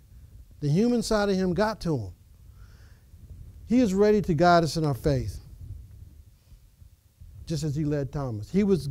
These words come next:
he, he gave Thomas exactly what he needed. "Hey, feel, touch right here. Is this what you need to see? This what you need to feel?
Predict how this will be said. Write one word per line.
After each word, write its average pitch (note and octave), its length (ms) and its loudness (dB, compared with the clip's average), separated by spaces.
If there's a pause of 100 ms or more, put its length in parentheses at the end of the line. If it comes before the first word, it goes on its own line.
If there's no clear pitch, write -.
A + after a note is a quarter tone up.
he, F3+ 240 -2
he F3 180 2
gave F3+ 300 2
Thomas D#3 400 -2
exactly D3+ 400 -2
what D#3 160 -4
he D#3 80 -2
needed. B2+ 320 -4 (180)
"Hey, - 120 -6
feel, C#3 340 -4 (300)
touch - 200 -8
right C#3+ 160 -4
here. B2 200 -6 (320)
Is C#3 120 -8
this E3+ 120 -4
what F3+ 180 -6
you G3+ 60 -2
need G3 180 -2
to E3+ 60 -12
see? G#3 280 -6 (360)
This D3+ 140 -8
what F3 140 -8
you F#3+ 80 -4
need F3 120 -4
to D#3+ 60 -10
feel? F#3 380 -4